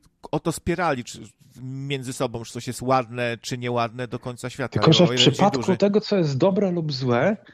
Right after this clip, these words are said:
Speaker 2: te spory są prostsze. Te spory są bardzo oczywiste. Moim zdaniem, y,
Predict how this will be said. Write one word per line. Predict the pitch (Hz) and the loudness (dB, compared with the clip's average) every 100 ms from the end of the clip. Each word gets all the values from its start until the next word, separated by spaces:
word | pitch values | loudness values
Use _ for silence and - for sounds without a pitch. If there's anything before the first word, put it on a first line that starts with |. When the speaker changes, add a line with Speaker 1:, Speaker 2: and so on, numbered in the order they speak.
| _ | _
Speaker 2:
te | - | -10
spory | 156 - 185 180 | -8 -6 -4 -2
są | - 147 | -2 -2
prostsze. | 113 - - - - - _ _ _ - | -2 -8 -10 -14 -14 -20 _ _ _ -2
Te | |
spory | 135 - 160 | 0 0 0
są | 151 156 | 2 2
bardzo | 143 135 123 | 4 2 2
oczywiste. | 113 - 175 - - - _ _ _ _ _ _ - | -4 -6 -10 -10 -14 -20 _ _ _ _ _ _ 2
Moim | 123 123 | 4 4
zdaniem, | 131 143 139 131 - - - - - | 2 2 4 2 -2 -18 -20 -18 -10
y, | 113 113 | -4 -2